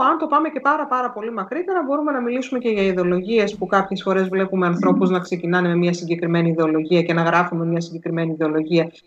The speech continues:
και να εξυπηρετούν στο τέλος η ζωή τους την εντελώς αντίθετη μέσω των γραπτών τους και όλα αυτά τα πράγματα που κατά τη γνώμη μου θα έπρεπε να αποφεύγονται. Και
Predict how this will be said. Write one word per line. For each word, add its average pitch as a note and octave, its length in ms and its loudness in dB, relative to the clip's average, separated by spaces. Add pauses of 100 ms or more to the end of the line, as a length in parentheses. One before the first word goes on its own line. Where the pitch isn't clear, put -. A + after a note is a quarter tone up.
και G#3+ 80 0
να G3+ 80 4
εξυπηρετούν F#3+ 680 0
στο F3+ 200 -2
τέλος F3 520 2 (220)
η G3 100 2
ζωή F#3+ 180 4
τους F#3+ 260 -6
την G3 140 0
εντελώς F3+ 360 2
αντίθετη F3+ 640 -2
μέσω F3+ 240 -2
των E3 120 -2
γραπτών D#3+ 440 0
τους E4+ 280 -4 (380)
και C4+ 100 2
όλα B3 180 4
αυτά G#3 160 -2
τα F3+ 100 -2
πράγματα E4 600 0
που D4+ 100 -4
κατά B3 280 -2
τη B3 100 -6
γνώμη D#4+ 340 0
μου D#4+ 140 0
θα C#4+ 120 0
έπρεπε C4 240 0
να A3+ 120 0
αποφεύγονται. D3+ 680 -6 (300)
Και A#3 220 4